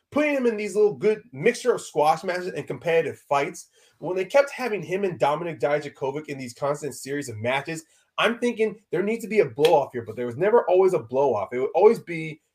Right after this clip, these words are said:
they have one match, then Keith's not being used a lot. They have another match, then Dominic's not being used a lot, back and forth. When they finally started pushing Keith towards the North American Championship, yes. Put him in a feud.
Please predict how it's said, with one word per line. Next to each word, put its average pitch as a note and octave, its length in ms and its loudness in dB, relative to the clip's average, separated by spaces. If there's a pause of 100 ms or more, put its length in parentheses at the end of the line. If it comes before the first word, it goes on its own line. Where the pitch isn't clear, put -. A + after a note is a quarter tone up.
(160)
they A2+ 60 -8
have D3 220 4
one F#3+ 220 4
match, D#3 320 4 (200)
then A#2+ 140 -10
Keith's F3 240 -14
not E3 180 2
being E3+ 160 -8
used D3+ 200 -4
a C#3+ 40 2
lot. C3+ 300 2 (120)
They A2 60 -10
have A2 120 -8
another F3+ 260 2
match, D3+ 400 4
then A#2 100 -12
Dominic's E3 380 2
not C#3+ 160 -2
being C3+ 180 -8
used B2+ 220 -12
a B2+ 40 -4
lot, B2+ 260 2 (240)
back F3+ 320 4
and D#3 180 -8
forth. A2+ 300 -2 (520)
When C#3 140 -4
they C#3+ 80 -2
finally B3+ 420 2
started A3+ 340 2
pushing G#3+ 280 0
Keith G3+ 380 -10
towards F#3 340 2
the D3+ 100 -4
North E3+ 300 0
American D#3+ 420 -2
Championship, A#2+ 800 -6 (760)
yes. D#3+ 640 6 (520)
Put B3+ 140 10
him A#3+ 80 2
in A#3+ 120 8
a A3+ 40 6
feud. A3+ 320 -4